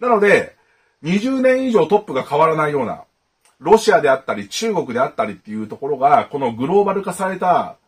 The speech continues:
社会、この不可逆的な流れのルールを作るっていうことになると、もう我々は変えられなくなりますよ。っていうこと。なので、ロシアは反グローバリズムでは全然ないです。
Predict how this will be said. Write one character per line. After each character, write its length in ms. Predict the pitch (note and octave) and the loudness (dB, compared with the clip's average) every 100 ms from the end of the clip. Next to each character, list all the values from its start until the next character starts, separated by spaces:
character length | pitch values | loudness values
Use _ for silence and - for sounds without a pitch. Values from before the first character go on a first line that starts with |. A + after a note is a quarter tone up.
| _ | _
社 200 | - G3+ | -12 -8
会、 240 | - F2 | -6 -8
こ 160 | - E3+ | -10 -6
の 140 | C#3+ | -6
不 100 | A#2+ | -4
可 100 | A3 | 0
逆 200 | A3 G#3 | 0 0
的 140 | G#3 G#3 | -6 -4
な 100 | G3 | -2
流 240 | F#3+ G3+ | 0 2
れ 80 | G#3+ | 2
の 120 | C3 | 0
ル 200 | B2+ A3 | 0 0
ー 20 | F3+ | 0
ル 100 | G2 | -4
を 80 | - | -10
作 220 | - A3 | -8 -6
る 80 | - | -6
っ 20 | |
て 140 | - | -10
い 80 | F2+ | -16
う 40 | |
こ 100 | F2+ | -12
と 60 | - | -12
に 60 | F#2+ | -10
な 100 | F2+ | -10
る 40 | |
と、 100 | G#2+ | -2
も 220 | E3+ A3 | 4 6
う 60 | B2 | 6
我 140 | E3+ | 4
々 220 | A3+ A3 | 6 6
は 120 | G#3 - | 2 -2
変 180 | G3 A#3 | 2 4
え 20 | |
ら 100 | A#3+ | 8
れ 100 | A3 | 6
な 240 | A3 F3+ | 6 2
く 80 | F3+ | 2
な 120 | G#3 | 0
り 80 | G3 | -2
ま 100 | F#3+ | -4
す 100 | F3 | -8
よ。 60 | - | -14
っ 1000 | _ _ _ _ _ _ _ _ _ _ | _ _ _ _ _ _ _ _ _ _
て 80 | G3 | -2
い 100 | F#3 | -2
う 60 | |
こ 120 | D3 C3 | -2 -6
と。 180 | - - _ - | -8 -14 _ 0
な 100 | B3 | 2
の 100 | G#3 | 4
で、 300 | G3+ - F2 | 4 2 -2
ロ 180 | C3 B3 | 0 2
シ 120 | A#3+ | 2
ア 60 | F3 | 0
は 80 | - | 0
反 300 | A3+ B3+ C#3+ | 0 0 -2
グ 100 | C3+ | 0
ロ 140 | G3+ | 2
ー 40 | |
バ 100 | G3 | 2
リ 80 | G3+ | -2
ズ 120 | F3+ | -4
ム 100 | A#2+ | -8
で 60 | F2+ | -10
は 100 | F2 - | -14 0
全 280 | F#3+ A#3 | 2 2
然 260 | G3 G3+ C3+ | 2 2 2
な 160 | C3+ D3 | 2 0
い 60 | |
で 80 | F2 | -2
す。 200 | - - | -14 -20